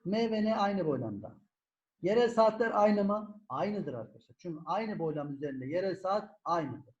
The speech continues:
Yani M'de saat dokuz ise N'de de dokuzdur.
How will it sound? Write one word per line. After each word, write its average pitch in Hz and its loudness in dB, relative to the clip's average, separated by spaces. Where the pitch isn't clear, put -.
Yani 196 0
M'de 175 0
saat 202 2
dokuz 202 -2
ise 160 0
N'de 170 4
de 139 4
dokuzdur. - -12